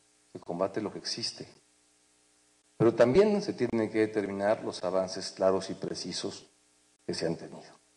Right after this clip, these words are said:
Es la esclavitud, el término de la trata de personas, hoy es la esclavitud del siglo veintiuno,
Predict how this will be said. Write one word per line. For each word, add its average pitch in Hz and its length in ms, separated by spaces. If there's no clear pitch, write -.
Es 117 120
la 143 200
esclavitud, 123 760
el 90 160
término 123 400
de 95 60
la 90 100
trata 113 300
de 95 60
personas, 120 640
hoy 120 140
es 117 60
la 113 60
esclavitud 104 460
del 110 100
siglo 110 320
veintiuno, 120 580